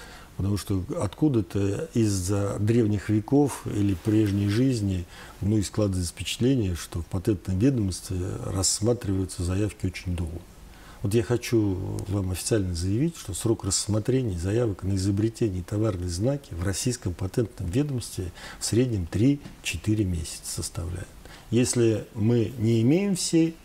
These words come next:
полноты информации, мы ее дозапрашиваем, тогда это может занять больше времени. Мы запрашиваем дополнительную информацию у автора изобретения.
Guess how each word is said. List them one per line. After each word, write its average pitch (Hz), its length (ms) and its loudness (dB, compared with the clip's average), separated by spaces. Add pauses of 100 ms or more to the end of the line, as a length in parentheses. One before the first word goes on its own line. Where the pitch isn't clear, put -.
(120)
полноты 131 400 2
информации, 113 760 0 (320)
мы 156 120 0
ее 101 140 0
дозапрашиваем, 101 920 -2
тогда 135 420 2 (320)
это 101 200 -2
может 123 320 0
занять 107 260 -2
больше 98 460 0
времени. 85 480 -4 (440)
Мы 110 120 2
запрашиваем 101 540 0
дополнительную 92 520 -4
информацию 95 720 -6
у - 80 -4
автора 101 300 -4
изобретения. 107 800 0